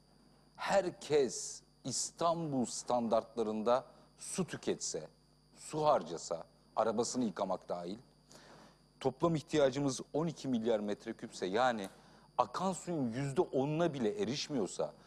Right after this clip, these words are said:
ve biz hala susuzluktan bahsediyorsak ve hala milyon dolarlar, milyar dolarlarla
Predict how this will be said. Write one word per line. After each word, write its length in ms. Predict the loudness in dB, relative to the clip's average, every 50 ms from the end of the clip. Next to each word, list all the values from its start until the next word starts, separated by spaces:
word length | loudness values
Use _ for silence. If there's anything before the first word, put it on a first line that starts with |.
| -20 -20 -20 -8 -4
ve 100 | -2 0
biz 180 | 0 0 0 2
hala 340 | 2 2 4 6 6 4 4
susuzluktan 800 | 2 -2 -10 -8 -6 -6 -4 -4 -6 -4 0 0 0 2 2
bahsediyorsak 720 | 0 0 0 -2 -4 -4 -2 0 -2 -2 -2 0 -2 -2 -2 -4 -10 -20 -20 -20 -20 -14 -4 -2
ve 60 | 0
hala 520 | 0 2 4 4 4 4 4 4 2 2 0 -4 -14 -20 -20 _ _ -8
milyon 640 | -2 0 2 2 4 4 6 6 6 4 4 0 0
dolarlar, 480 | 0 2 2 2 2 2 0 -2 -2
milyar 540 | -2 -2 -2 -2 0 2 4 4 4 4 2
dolarlarla 760 | 2 2 2 2 2 4 4 4 2 2 2 2 2 2 0